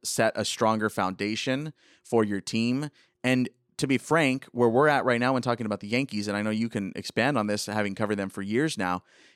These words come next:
is an organizational direction you don't necessarily always have. And I feel like right now when it comes to Yankees, especially with this audit stuff and Aaron Judge saying, "I'm gonna do this and do that," you don't really have an organizational direction, and that can be frustrating as a fan base.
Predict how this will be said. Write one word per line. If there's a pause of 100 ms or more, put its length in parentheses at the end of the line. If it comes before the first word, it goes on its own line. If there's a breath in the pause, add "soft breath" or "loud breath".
(120 soft breath)
is (680)
an
organizational
direction (480)
you
don't
necessarily
always
have.
And
I
feel
like
right
now
when
it
comes
to
Yankees,
especially
with
this
audit
stuff
and
Aaron
Judge
saying,
"I'm
gonna
do
this
and
do
that," (440 soft breath)
you
don't
really
have
an
organizational
direction,
and
that
can
be
frustrating
as
a
fan
base.